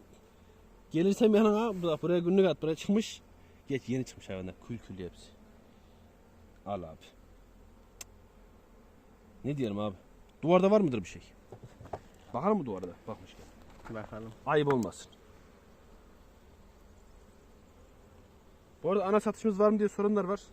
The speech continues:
Speaker 1: Var tabii ki de ama şu an yüzde doksan dolu.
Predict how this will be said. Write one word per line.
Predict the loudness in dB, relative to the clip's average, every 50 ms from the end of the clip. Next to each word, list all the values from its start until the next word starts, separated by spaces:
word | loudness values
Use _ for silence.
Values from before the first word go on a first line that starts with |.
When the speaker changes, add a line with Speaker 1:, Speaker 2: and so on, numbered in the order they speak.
| -12 -4 0
Speaker 1:
Var | 0 0
tabii | 0 0 -2 -4 -4
ki | -4
de | -4
ama | -2 -2 -2 -4 -4 -8 -20 -20 -20 -20 -20 -20 -20 -20 -20 -20 -10 -2
şu | 2 2
an | 4 4 2 0 -4
yüzde | -6 -4 -2 0 2 2 2 4 4
doksan | 2 2 2 2 0 2 2
dolu. | 4 4 4 2 0 -2